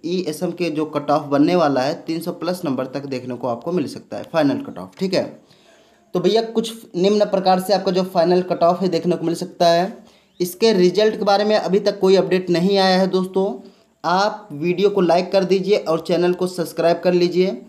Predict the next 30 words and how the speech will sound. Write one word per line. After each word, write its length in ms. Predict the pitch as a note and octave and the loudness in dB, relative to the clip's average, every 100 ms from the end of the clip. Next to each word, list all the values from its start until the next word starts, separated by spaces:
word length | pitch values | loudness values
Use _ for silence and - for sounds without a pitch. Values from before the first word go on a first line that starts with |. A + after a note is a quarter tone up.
| _ _ | _ _
और 160 | D3+ D#3+ | -6 -4
इसके 280 | F3+ - G#3+ | -2 0 2
बारे 240 | G3 G#3 | 4 2
में 60 | G#3+ | 2
अगर 180 | G3+ | 0
कोई 360 | G3 F#3+ F#3+ G#3 | 0 2 4 2
कुछ 320 | G3 G3+ - | 0 -4 -4
भी 200 | F3 G#3 | -2 0
अपडेट 380 | G3+ D#3+ F3 F#3 | 0 0 0 2
आता 280 | D#3 D3+ F3 | 0 0 0
है 120 | F#3+ | 0
तो 160 | G3 F#3 | 0 -4
सबसे 300 | F#3+ F#3+ F#3 | -6 -6 -2
पहले 240 | E3+ F3 | 2 2
हम 180 | F3 E3 | 2 2
आपको 260 | D3 D#3 | 0 0
यहाँ 180 | D#3 D3+ | -2 -2
से 80 | C#3+ | -4
प्रोवाइड 380 | - C#3+ C#3 C#3 | -2 0 2 2
कर 120 | D3 | -2
देंगे, 380 | C#3+ D3+ D3+ F3+ | 2 2 2 -2
वीडियो 300 | D#3 D3+ D#3 | -2 -2 0
के 80 | D#3+ | 0
माध्यम 260 | D3+ D#3+ | 0 0
से 100 | D#3+ | -2
आपको 180 | C#3+ D3 | -4 -2
बता 240 | C3+ D3 | -4 0
देंगे, 460 | C#3+ D3 D3 E3 - - | 2 2 2 -2 -6 -4
ठीक 160 | A3+ | 0
है। 360 | G#3 A#2 - - | 0 -2 -6 -20